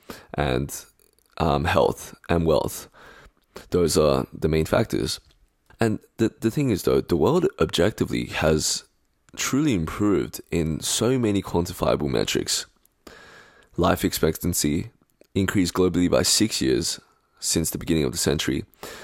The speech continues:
Global literacy, education has become much better across the globe.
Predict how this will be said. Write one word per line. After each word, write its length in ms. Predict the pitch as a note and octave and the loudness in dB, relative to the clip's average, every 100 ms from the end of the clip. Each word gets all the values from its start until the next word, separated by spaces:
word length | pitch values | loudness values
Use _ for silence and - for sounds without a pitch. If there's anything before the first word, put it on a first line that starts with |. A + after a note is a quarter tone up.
| - - - | -20 -20 -10
Global 300 | - F#2+ F2 | 0 2 4
literacy, 680 | F2+ F2+ - F2+ F#2+ A2+ C3 - _ - | 2 2 2 0 0 0 -2 -8 _ 0
education 560 | F#2+ F2 F2 F#2 G2 | 0 0 0 2 2
has 160 | F2+ E2 | 0 0
become 420 | - - D2 D2 - - | -2 -2 -2 -4 -8 -4
much 340 | D#2 - - - _ - | -2 0 -2 -4 _ -2
better 340 | D2 C#2 E2+ C3 - - | 4 4 4 -2 -12 -6
across 300 | E2+ - D#2+ | -4 0 0
the 80 | E2 | 2
globe. 320 | D2 C2 G2+ | 4 2 2